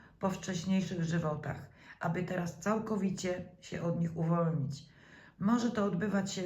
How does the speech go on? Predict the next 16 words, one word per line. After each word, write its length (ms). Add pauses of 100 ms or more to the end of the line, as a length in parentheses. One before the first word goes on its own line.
(140)
mocą 440
fioletowego 760
płomienia 760
i 80
doskonałej 840
geometrii. 920 (1400)
Pytania, 540
które 320
prowadzą 520
cię 100
do 160
rozpoznania 760
tych 200
karmicznych 580
problemów, 680 (180)
są 180